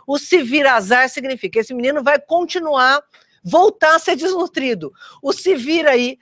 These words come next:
segue a sua vida, significa que esse menino vai voltar pro trabalho infantil. Esse é o debate que nós estamos fazendo hoje no Brasil. Perder, voltar a perder gerações. Né, eu acho que a gente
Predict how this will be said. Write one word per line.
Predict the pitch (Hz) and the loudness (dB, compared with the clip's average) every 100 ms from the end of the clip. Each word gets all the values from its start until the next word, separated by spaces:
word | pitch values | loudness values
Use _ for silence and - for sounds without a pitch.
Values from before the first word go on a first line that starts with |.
| _ | _
segue | - - 330 311 302 | -14 2 2 4 0
a | |
sua | - 277 | 0 -2
vida, | 220 262 277 | -2 -2 -6
significa | 277 285 262 | -6 -10 -8
que | 233 | -2
esse | 254 | -2
menino | 311 254 | -2 0
vai | 269 | 0
voltar | 269 269 269 | 0 -4 -8
pro | |
trabalho | 240 254 254 | -6 -6 -6
infantil. | 247 311 285 170 127 _ _ _ | -6 -12 -12 -12 -12 _ _ _
Esse | 269 294 320 359 | -4 -2 -2 -4
é | |
o | 320 | -2
debate | 330 247 240 233 | -2 -2 -2 -4
que | 277 | -12
nós | 262 | -10
estamos | 262 247 | -10 -12
fazendo | 262 247 240 | -10 -10 -6
hoje | 226 214 | -6 -6
no | 233 | -6
Brasil. | 247 269 202 135 - - _ | -4 -4 -6 -10 -12 -20 _
Perder, | 277 247 214 208 208 | 2 2 4 4 6
voltar | 202 330 320 277 277 | 4 2 2 0 2
a | 269 | 0
perder | 269 269 247 233 | -2 -4 -2 -4
gerações. | 220 233 240 - 120 135 - - _ _ _ _ | -4 -6 -6 -12 -18 -16 -20 -20 _ _ _ _
Né, | - | -4
eu | 175 | 0
acho | 175 - | 0 -2
que | 160 | -8
a | |
gente | 175 196 208 | -6 -8 -10